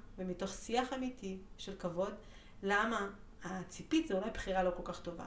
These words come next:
ואם בא לה לגזור בד, בוא נחשוב ביחד, ואם אתה רוצה שכל הזמן יהיה לו מונח בד על ה-,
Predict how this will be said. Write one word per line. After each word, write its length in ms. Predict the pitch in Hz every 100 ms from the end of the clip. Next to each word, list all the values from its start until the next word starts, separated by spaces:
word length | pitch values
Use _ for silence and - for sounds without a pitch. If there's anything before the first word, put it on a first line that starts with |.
| 180
ואם 200 | 190 190
בא 180 | 185 214
לה 80 | 320
לגזור 320 | 277 196 202
בד, 240 | 185 196 196
בוא 100 | 220
נחשוב 280 | 262 285 262
ביחד, 380 | 262 294 - 202
ואם 180 | 196 196
אתה 140 | 190
רוצה 240 | 196 196 226
שכל 280 | - 254 233
הזמן 280 | 240 226
יהיה 120 | 208 208
לו 120 | 214
מונח 320 | 202 202 196 -
בד 180 | 196
על 80 | 202
ה-, 120 | 196